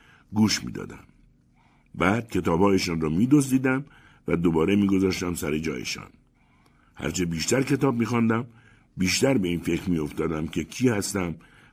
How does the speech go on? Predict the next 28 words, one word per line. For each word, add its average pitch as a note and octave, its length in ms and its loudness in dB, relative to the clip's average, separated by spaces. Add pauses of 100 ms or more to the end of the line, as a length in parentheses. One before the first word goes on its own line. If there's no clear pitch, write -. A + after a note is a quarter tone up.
و - 60 -6
از D2+ 220 -4
کجا E2+ 260 -2
آمدم E2 580 -2 (440)
و B1 80 -6
پدر D#2+ 300 -2
و D#2 100 -2
مادرم E2+ 420 -2
چه B2+ 160 -4
کسانی C#2 440 -10
بودند. - 540 -20 (1200)
مدتی D#3+ 380 4
طول D#3+ 200 -2
کشید C3 420 2 (360)
تا G2+ 120 0
بفهمم A#2 520 2
ساکنان G#2 640 0
کلبه F#2+ 480 4
و F2 140 0
مهمانشان G#2 840 0 (340)
صافی F#2+ 600 0
واقعاً F#2+ 520 0
کی - 240 -4
بودند. - 580 -10 (1200)
اسم A#2 600 2 (260)
پیرمرد G2+ 640 0
دولاسی D#2+ 480 0
بود F#2+ 320 0